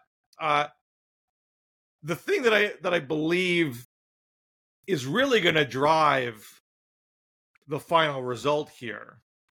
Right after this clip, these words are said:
is the economy. And I think it's hard to make immigration a driving issue while the economy is good.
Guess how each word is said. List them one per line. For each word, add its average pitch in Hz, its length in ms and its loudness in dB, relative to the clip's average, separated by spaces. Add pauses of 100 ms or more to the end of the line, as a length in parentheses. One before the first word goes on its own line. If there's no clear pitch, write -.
(680)
is 226 240 2
the 175 120 4
economy. 139 460 2 (1700)
And 156 380 0 (680)
I 233 200 2
think 247 280 -4
it's 196 160 -4
hard 151 760 2 (460)
to 156 140 0
make 175 720 2 (480)
immigration 160 1160 2 (1080)
a 151 580 2 (200)
driving 156 640 0
issue 139 720 -4 (380)
while 170 520 2
the 156 140 -4
economy 147 580 -4
is 117 160 -4
good. 113 260 -2